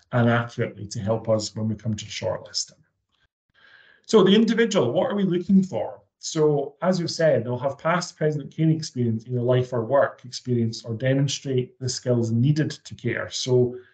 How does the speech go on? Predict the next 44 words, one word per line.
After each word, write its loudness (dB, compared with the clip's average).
again, 2
that's 0
that 0
extra -8
caveat 0
around -2
we -2
don't -2
expect -8
people -6
to -12
have 0
formal 2
care, 2
care 0
experience. -2
If -12
they 2
can 2
demonstrate 0
how -2
they 2
could -2
care 0
for -6
an 0
individual 0
or 6
how 4
they 4
intend 4
to -4
care -2
for -6
individuals, -4
that's 0
good -2
enough 2
for 0
us 0
to -12
show -2
that -4
they've -6